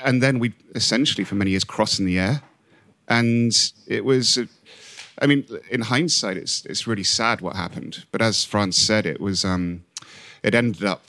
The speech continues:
kind of certainly galvanizing us, that's a good word, because I think once we almost missed that adolescent sort of separation where you start to kind of rebe-, rebel against each other, because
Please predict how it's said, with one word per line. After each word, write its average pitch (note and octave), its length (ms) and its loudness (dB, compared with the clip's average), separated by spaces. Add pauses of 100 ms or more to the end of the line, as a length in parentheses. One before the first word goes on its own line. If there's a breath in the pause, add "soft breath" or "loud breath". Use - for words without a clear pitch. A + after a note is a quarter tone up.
(320)
kind - 160 -4
of F#2 80 -6 (340)
certainly A2 340 0
galvanizing F2 560 -4
us, E2 80 -6
that's F#2 120 -6
a - 40 -8
good F#2 160 -6
word, E2+ 340 -4 (320 soft breath)
because - 160 -8
I G2 80 0
think G2+ 320 -2 (220)
once G2+ 320 -4
we A2 80 2
almost A2 340 0
missed A2 320 -2
that F#2+ 180 -6
adolescent G#2 680 -4
sort - 440 -2
of G2 60 -4
separation A2+ 720 0 (200)
where G#2+ 120 2
you G2+ 80 0
start - 400 -2
to - 120 -4
kind F#2 240 -2
of E2 200 -8 (540 loud breath)
rebe-, G2+ 400 0
rebel G2 300 -2
against G2+ 340 -4
each - 140 -6
other, A#2 220 -4 (460 soft breath)
because G2+ 680 -2